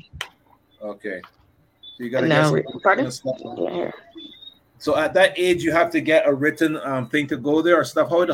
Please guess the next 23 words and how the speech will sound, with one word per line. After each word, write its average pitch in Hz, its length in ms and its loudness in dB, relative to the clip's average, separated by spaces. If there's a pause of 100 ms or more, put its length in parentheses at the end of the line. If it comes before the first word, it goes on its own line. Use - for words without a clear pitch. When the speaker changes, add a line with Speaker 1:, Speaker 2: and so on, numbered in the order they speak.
Speaker 1:
how 170 140 -2
does 147 200 -4
that 139 180 -2
work? 147 300 -4 (1000)
Speaker 2:
Uh, 139 260 4
it 160 80 6
was, 170 160 4
like, 214 200 6
in 185 160 0
a 156 100 0
bit. 165 280 2
Can 156 100 -2
you 160 80 2
repeat 160 300 -2
it 170 60 -4
one 165 140 -2
more 185 100 -2
time? 196 260 -10
Speaker 1:
Sorry, 156 180 0 (100)
I 147 100 -2
said 170 280 -4
at 151 200 -4
your 185 220 2